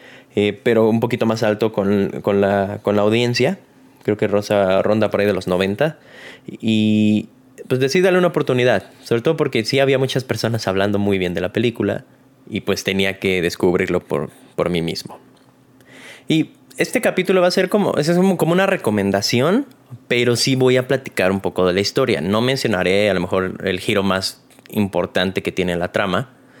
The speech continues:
eh, sorpresivo entre comillas. Eh, como dije en la intro, no es una historia demasiado compleja, bastante cliché, pero funciona bastante bien. Entonces,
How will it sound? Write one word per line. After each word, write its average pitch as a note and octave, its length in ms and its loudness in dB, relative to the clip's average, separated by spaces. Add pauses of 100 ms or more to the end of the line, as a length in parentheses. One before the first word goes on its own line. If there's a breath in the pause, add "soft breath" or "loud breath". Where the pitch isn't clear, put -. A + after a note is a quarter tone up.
(400 loud breath)
eh, E2 320 -2
sorpresivo F#2 720 -2
entre F2 260 -4
comillas. G2+ 540 -2 (460)
Eh, G2+ 400 2
como G#2 180 2
dije G#2 140 0
en G2+ 80 0
la G2+ 40 2
intro, G2+ 240 0
no G#2+ 200 2
es G#2+ 200 0
una G#2 220 0
historia G2 360 0
demasiado F2 520 -2
compleja, B2+ 460 -4 (580 loud breath)
bastante F#2+ 540 -2
cliché, G#2 500 -2 (720 loud breath)
pero G2+ 680 2
funciona C3 460 0
bastante A#2+ 300 -2
bien. B2+ 220 0 (460 loud breath)
Entonces, A#2+ 600 -2